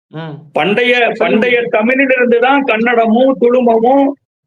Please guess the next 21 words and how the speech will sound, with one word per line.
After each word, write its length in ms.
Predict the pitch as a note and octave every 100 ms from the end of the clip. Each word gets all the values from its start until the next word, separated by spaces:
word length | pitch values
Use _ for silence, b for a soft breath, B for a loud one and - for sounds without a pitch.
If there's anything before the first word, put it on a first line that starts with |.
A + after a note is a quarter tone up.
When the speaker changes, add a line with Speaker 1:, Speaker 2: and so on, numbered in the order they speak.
| _ _ _ _ _ _ _ _ _ _
Speaker 2:
க-, 180 | - A4+ -
கலிதெலுங்கும் 1000 | G3 C4 C4+ B3 A#3+ A3+ C4+ C#4+ C#4 - - _ _ _ _ _
போனுச்சுன்னா 580 | G#3 C4 C4 F#3 C4 D4
அவர் 200 | C#4+ C4
அந்த 280 | A#3 G#3+ B3+
காலத்திலேயே, 680 | B3+ C4 B3 A#3+ A3+ A#3 C#4 C#4+ C#4 - _ _ _ _ _ _ _ _ _ _ -
அ, 80 |
"வளமார் 680 | F#3+ F#3 B3 C4+ C#4+ D4 C4+
வாழ்க 360 | B3 C4 C4+ C#4
திராவிட 480 | A3+ A3+ C4 C4+
நாடுங்கிற" 440 | C4 C4 B3+ B3+ B3+ A#3+
பாட்டுல 320 | A3+ A#3 B3+
அன்னைக்கே 420 | A#3+ A3 A#3 B3+ B3+
பாரதிதாசனே 640 | A3 B3+ C4 B3+ B3+ C4 C4+
பாடியிருக்கார். 520 | B3+ B3 A#3+ A3+ G3+ - _ _ _ _ _ _ _ _ -
அத 240 | F#3+ A3+
பராசக்தி 680 | A#3 G#3 B3+ D4 C#4+ A3 C4
படத்துல 480 | B3 A#3+ B3+ C4 G#3+
கலைஞர் 420 | A3 C#4 C#4 C4
அதை 160 | B3
பயன்படுத்தியிருக்கிறார். 880 | A#3 A3+ B3 B3 A#3 A3 G#3+ F#3 E3+